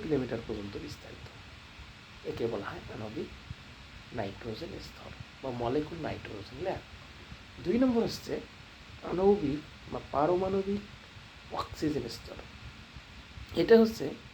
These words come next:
আণবিক নাইট্রোজেন স্তরের উপর, অর্থাৎ দুইশো থেকে এগারোশো কিলোমিটার পর্যন্ত, দুইশো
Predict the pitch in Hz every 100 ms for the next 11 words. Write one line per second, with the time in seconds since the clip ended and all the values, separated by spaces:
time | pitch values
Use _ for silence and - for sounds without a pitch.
0 | - - - - - - - - - -
1 | - - - - - - 180 214 240 -
2 | - - 143 143 175 175 220 220 226 -
3 | - - 180 214 - - - - - -
4 | - - - - - - - 131 - -
5 | 135 156 180 180 214 214 214 - 359 -
6 | - - - - - - - - 180 226
7 | 214 190 175 135 127 127 117 - - -
8 | 120 120 110 - - - - 147 147 160